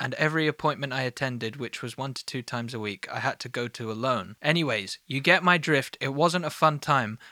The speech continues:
but I got through it by trying to stay positive, and I'm now N S D, no sign of disease. So whoop whoop, at least. After lockdown number one, I started running thanks to you guys, and I would listen to your podcast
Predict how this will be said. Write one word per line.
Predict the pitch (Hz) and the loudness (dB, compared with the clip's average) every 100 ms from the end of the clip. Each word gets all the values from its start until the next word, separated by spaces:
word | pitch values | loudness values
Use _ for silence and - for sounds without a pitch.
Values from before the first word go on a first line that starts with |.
| - | -8
but | 123 | -2
I | 123 | 0
got | 160 160 | 2 0
through | - 175 160 | 0 2 2
it | 143 | 2
by | 135 131 | 2 0
trying | - 143 | 0 -2
to | 135 | -4
stay | - 156 | -4 -2
positive, | 147 143 127 120 117 - | 0 -2 -2 -6 -8 -6
and | 123 120 | -6 -4
I'm | 120 123 | -4 2
now | 135 135 135 135 _ | 6 6 4 -2 _
N | 143 147 | -2 0
S | 139 - | 0 -4
D, | - 131 117 | -4 -4 -2
no | 117 131 131 | -2 -2 -2
sign | - 135 127 123 | -2 -2 -2 -4
of | 117 | -8
disease. | - 107 113 104 101 110 - - - | -10 -8 -4 -4 -6 -10 -12 -14 -12
So | - 110 | -6 -6
whoop | 107 120 180 - | -4 -4 -4 -4
whoop, | 131 113 78 - - | -6 -6 -8 -16 -8
at | 117 117 | -6 -6
least. | 113 107 - - - - | -6 -8 -8 -12 -12 4
After | 156 175 185 | 4 6 2
lockdown | 160 160 - 143 139 | 4 4 4 2 2
number | 139 135 123 | 0 -2 -2
one, | 117 117 | 0 -2
I | |
started | 113 - 120 - 113 | -4 -2 -4 -4 -6
running | 123 175 170 143 | 2 2 2 0
thanks | - 120 - | -2 -2 -4
to | 139 | -4
you | 139 185 | 0 0
guys, | 156 123 113 123 | 2 0 0 -2
and | - 120 | -6 -6
I | 117 | -6
would | 117 | -6
listen | 139 165 - | -4 -4 -6
to | - | -6
your | 139 | -6
podcast | 123 151 151 - 117 - | -2 0 0 0 -2 -4